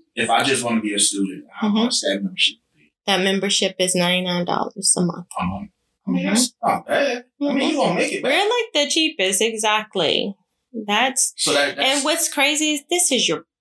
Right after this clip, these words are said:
Speaker 2: business. If you wanna do a business, do you know how many tax write-offs you get? There's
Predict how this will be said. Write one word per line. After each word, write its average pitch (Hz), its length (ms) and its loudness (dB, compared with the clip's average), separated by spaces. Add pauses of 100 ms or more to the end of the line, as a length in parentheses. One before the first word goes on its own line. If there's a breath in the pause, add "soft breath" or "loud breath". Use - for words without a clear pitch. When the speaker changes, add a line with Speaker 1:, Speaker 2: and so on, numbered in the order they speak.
(100)
Speaker 2:
business. 165 580 0
If 170 120 -2
you 247 120 0
wanna 254 200 0
do 208 140 0
a 170 120 -2
business, 214 640 0 (140)
do 247 80 2
you 269 200 2
know 294 60 -2
how 285 140 -4
many 262 240 2
tax - 400 -2
write-offs 196 400 0
you 202 80 0
get? 202 300 -2 (1120 loud breath)
There's 220 340 2